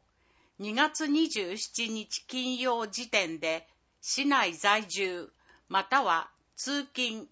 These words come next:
通学している二十歳以上の人。任期、令和八年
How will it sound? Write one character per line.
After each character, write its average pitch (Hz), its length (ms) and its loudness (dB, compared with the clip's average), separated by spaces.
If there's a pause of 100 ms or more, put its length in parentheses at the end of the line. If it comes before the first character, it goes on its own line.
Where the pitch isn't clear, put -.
(200)
通 269 280 -4
学 262 340 0
し - 180 -4
て 220 160 2
い 208 140 -4
る 202 280 -4 (340)
二 190 140 -8
十 262 240 -2
歳 285 440 4
以 285 40 -2
上 190 300 0
の 151 160 -6
人。 - 440 -4 (1040)
任 277 320 2
期、 - 340 -8 (560)
令 277 340 2
和 185 180 2
八 214 340 -6
年 165 320 -2